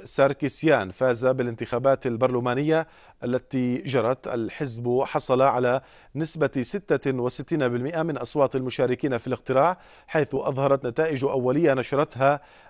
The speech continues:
اللجنة أن تحالف رجل الأعمال جاجيك تساروكيان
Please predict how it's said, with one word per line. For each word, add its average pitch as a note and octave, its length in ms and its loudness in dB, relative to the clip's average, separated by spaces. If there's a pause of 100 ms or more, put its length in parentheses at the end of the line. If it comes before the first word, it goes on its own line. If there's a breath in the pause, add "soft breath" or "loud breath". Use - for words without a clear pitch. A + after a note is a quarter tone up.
(160)
اللجنة D#3+ 440 2
أن A#2+ 520 -2
تحالف D3 460 0
رجل C3 520 2
الأعمال C3 600 0
جاجيك C3+ 400 0
تساروكيان C#3 760 0